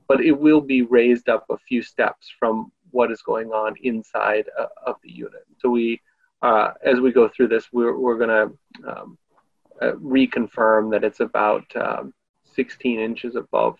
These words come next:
the floor, finished floor inside of here. Um, but this parapet will still be, uh, well over four feet high and, and possibly as much as, um, uh, possibly as much as fifty-six inches above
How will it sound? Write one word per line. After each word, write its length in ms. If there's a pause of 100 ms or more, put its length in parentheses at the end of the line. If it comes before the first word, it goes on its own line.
the 140 (160)
floor, 340
finished 320
floor 240
inside 480
of 160
here. 220 (400)
Um, 340 (220)
but 180
this 240 (100)
parapet 460
will 160
still 320
be, 420
uh, 260 (220)
well 280
over 180
four 280
feet 360
high 600 (480)
and, 280
and 360 (260)
possibly 460
as 120
much 240
as, 240
um, 360 (460)
uh, 420 (880)
possibly 360
as 140
much 200
as 100
fifty-six 540
inches 280
above 320